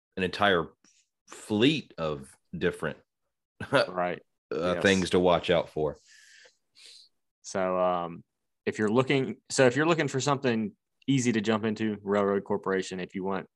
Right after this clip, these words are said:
Speaker 2: in-depth, uh, mo-, you know, more thought-provoking, <laughs> definitely Transport Fever two.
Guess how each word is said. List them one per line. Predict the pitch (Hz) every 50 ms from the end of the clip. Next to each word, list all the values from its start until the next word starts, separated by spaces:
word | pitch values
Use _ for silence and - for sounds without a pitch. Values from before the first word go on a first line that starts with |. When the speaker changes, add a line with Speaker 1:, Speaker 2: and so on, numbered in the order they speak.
| _ _
Speaker 2:
in-depth, | - 101 101 95 82 95 92 92 92 87 - - - - - - - - _ -
uh, | 87 85 82 82 82 80 -
mo-, | - 90 85 85 92 95 95 - - _ _ _ _ _ _ _
you | 104 104
know, | 92 85 82
more | 87 98 101 101 95
thought-provoking, | - - - 92 90 - - - 107 95 98 101 101 101 117 113 120 - - - 226 185 - - - - - -
<laughs> | - - - - _ _ _ _ - 95
definitely | 95 107 107 101 - - 98 95
Transport | - - 107 98 92 - - 95 - -
Fever | 92 90 82 80 76
two. | - - - -